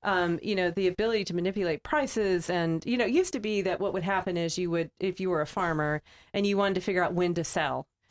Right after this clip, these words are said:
right, you would call the local co-op and say, "Hey, what are the prices today?" Now you have an app on your phone, and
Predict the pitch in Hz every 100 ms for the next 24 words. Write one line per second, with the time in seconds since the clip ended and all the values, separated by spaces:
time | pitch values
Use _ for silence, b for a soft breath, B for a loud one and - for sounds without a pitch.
0 | - 175 160 - 202 190 185 175 - -
1 | 190 175 170 170 165 160 165 - 175 156
2 | 151 156 170 156 175 160 151 170 156 156
3 | 151 151 156 147 - - 165 98 92 -
4 | B B B B 262 302 247 190 185 208
5 | 202 175 165 - 190 170 165 160